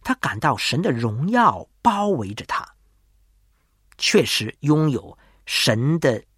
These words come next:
临近和天堂的实况，两者都变成无法抗拒的真理。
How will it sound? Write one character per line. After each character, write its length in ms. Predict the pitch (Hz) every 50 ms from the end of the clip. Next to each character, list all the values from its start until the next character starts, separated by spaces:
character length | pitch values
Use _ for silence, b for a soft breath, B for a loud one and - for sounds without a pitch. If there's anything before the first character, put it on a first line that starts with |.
| _ -
临 400 | - 123 117 110 110 117 139 165
近 320 | - - - 202 165 117 - -
和 160 | - - - 110
天 400 | - - - - 180 170 165 175
堂 300 | - - - 101 101 123
的 100 | 127 117
实 300 | - - - - - 101
况， 240 | 107 - - 117 - - _ _ _ _ _ _ _ _ _ _ _ _ _ _ _ _ _ -
两 360 | - 135 139 127 123 185 208
者 240 | - 101 - - - _ _ _ _ _ _ _ -
都 140 | 160 151
变 280 | 156 - 208 170 123 113
成 240 | - - 120 131 - -
无 300 | 135 123 139 170 202 208
法 300 | - - - 90 - - -
抗 400 | - - - 254 202 131 117 113
拒 260 | - - 214 175 113
的 180 | - - - - _ _ _ _ _ -
真 240 | - 131 113 110
理。 160 | 98 87 -